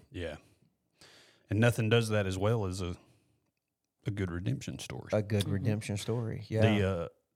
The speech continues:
Speaker 1: the last ingredient, uh, being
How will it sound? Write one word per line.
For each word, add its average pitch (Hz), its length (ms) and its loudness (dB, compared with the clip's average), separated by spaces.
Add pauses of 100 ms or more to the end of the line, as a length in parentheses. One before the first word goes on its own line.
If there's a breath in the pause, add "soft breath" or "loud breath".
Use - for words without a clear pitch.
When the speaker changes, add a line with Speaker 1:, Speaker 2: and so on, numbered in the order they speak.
(440)
Speaker 1:
the 107 140 2
last 123 380 4
ingredient, 104 640 0 (120)
uh, 110 300 0
being 101 600 2